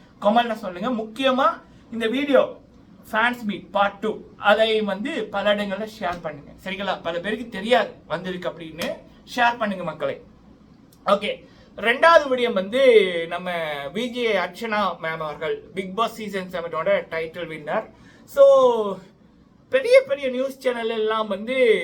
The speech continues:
ஏதோ குற்றம் நடந்தது என்ன அப்படின்ற ரீதியில பி ஜி எம் எல்லாம் போட்டு பெருசா ஏதோ ட்ரை பண்றாங்க. அது என்ன ஆச்சு அப்படின்னா, அண்ணாமலையார் கோவில்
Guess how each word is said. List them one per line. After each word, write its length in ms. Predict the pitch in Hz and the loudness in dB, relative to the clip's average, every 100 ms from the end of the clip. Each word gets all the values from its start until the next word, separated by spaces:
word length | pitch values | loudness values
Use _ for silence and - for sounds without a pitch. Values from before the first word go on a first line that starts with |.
| 156 | -2
ஏதோ 240 | 190 208 262 254 220 170 160 151 - | -4 2 2 4 4 4 2 -8 -14
குற்றம் 460 | 226 - 262 240 220 | -14 -4 0 0 0
நடந்தது 480 | 208 220 233 220 | -2 0 0 0
என்ன 220 | 208 208 214 190 | -2 -2 -4 -6
அப்படின்ற 360 | - 214 214 196 | -8 -6 -4 -4
ரீதியில 320 | 190 196 208 190 | -6 -6 -6 -4
பி 180 | 208 | -6
ஜி 140 | 196 214 | -2 -2
எம் 100 | 202 | 0
எல்லாம் 320 | 185 180 180 | -2 -6 -10
போட்டு 220 | 190 - | -14 -16
பெருசா 460 | 240 214 247 - 269 | -10 -8 -8 -2 0
ஏதோ 160 | 240 233 | 2 -2
ட்ரை 220 | 202 208 | -4 -4
பண்றாங்க. 460 | 208 202 185 180 180 233 - - - - - - - - | -2 -2 -4 -4 -4 -4 -6 -20 -20 -20 -20 -20 -18 -4
அது 180 | 214 240 | 0 0
என்ன 180 | 254 339 | 2 4
ஆச்சு 240 | 285 254 233 | 6 6 2
அப்படின்னா, 400 | 196 185 180 220 294 262 190 151 - - | 2 -6 2 4 6 4 2 -2 -8 -12
அண்ணாமலையார் 1000 | - 185 254 285 285 247 226 220 233 233 | -6 -2 2 2 4 2 4 6 6 2
கோவில் 440 | - 202 202 185 | -2 -2 -2 -6